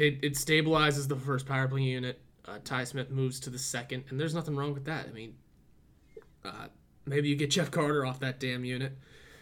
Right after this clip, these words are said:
and you got two defensemen down there with P O and Ty Smith, who worked to, I would assume worked together. It's, oh, no, they did not work together in the A H L. I gotta get used to this. Yeah, but it stabilizes the first power plays, adds an extra defenseman with the, some good offensive firepower to the second.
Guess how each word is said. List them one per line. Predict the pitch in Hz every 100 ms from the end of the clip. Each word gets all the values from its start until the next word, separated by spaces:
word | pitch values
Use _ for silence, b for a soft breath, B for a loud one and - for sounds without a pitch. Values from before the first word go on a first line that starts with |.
| b b - - _ -
and | 127 120 120 135
you | 127
got | 131
two | 131 147
defensemen | 135 143 135 131
down | 117 110
there | 110
with | -
P | 139 131
O | 120
and | 110
Ty | 131 117
Smith, | - 127 120
who | 135 123 127
worked | 127 123 - - -
to, | 135 139 - 160
I | 147
would | 131
assume | 113 - 170 156
worked | 156
together. | 156 147 147 143
It's, | 135 135 -
oh, | 131 185 175 131
no, | 127 160
they | 165
did | 156
not | 170 170
work | 139
together | 135 135 131 120
in | 120 123 127 - - - -
the | 127
A | 127
H | 120 127
L. | 123 131
I | 160 147
gotta | 127
get | 117 -
used | 110 -
to | 113
this. | 117 117 - - b b b b b b b _ - - - - - - - B
Yeah, | - 147 107
but | 151 147
it | - 139
stabilizes | - 180 175 165 151 139
the | 135
first | 135 127
power | 127 123
plays, | 127 123 127 -
adds | 139 139
an |
extra | 139 131 131
defenseman | 123 127 123 127
with | 123 117
the, | 123
some | - 131
good | 135 131
offensive | 117 117 131 123
firepower | 123 127 123 120 120
to | 147 127
the | 113
second. | - 120 127 113